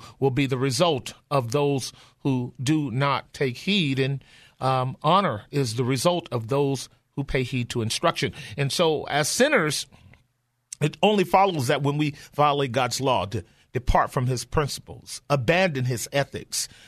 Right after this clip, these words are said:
that, uh, we are going to operate out of principles of dishonor. And as I said, it, it means to hold in respect, to esteem and honor, to confer distinction on, express value, merit, or worth.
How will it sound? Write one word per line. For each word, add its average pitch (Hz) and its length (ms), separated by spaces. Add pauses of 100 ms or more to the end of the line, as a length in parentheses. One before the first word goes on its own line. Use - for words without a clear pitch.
(140)
that, 120 360
uh, 117 120
we 143 140
are 135 160
going 156 300
to - 140
operate 127 460
out 113 140
of 110 100
principles 117 600
of 110 180 (320)
dishonor. 117 400
And 107 100
as 139 160
I 170 100
said, - 260
it, 151 100
it 139 140
means 170 240
to 143 80
hold 190 340
in 202 100
respect, 123 540 (240)
to - 180
esteem 180 380
and 185 100
honor, 131 200
to 123 120
confer 147 360
distinction 160 500
on, 131 160 (180)
express 120 380
value, 139 360
merit, 143 300
or 120 140
worth. 131 400